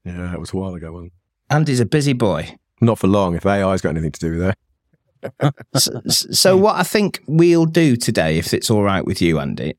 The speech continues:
Speaker 2: is
Speaker 1: Yeah.
Speaker 2: we're gonna listen to a few bits. So basically, I've gone in and I've messed with your voice.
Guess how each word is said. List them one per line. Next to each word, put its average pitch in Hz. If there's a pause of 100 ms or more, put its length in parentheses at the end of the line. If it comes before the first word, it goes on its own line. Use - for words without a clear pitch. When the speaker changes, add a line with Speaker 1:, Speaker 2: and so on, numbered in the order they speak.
Speaker 2:
is 95
Speaker 1:
Yeah. 92
Speaker 2:
we're 107
gonna 139
listen 160
to 127
a 110
few 123
bits. -
So 123
basically, 104 (360)
I've 131
gone 110
in 98
and 98
I've 92
messed 95
with 78
your 80
voice. 76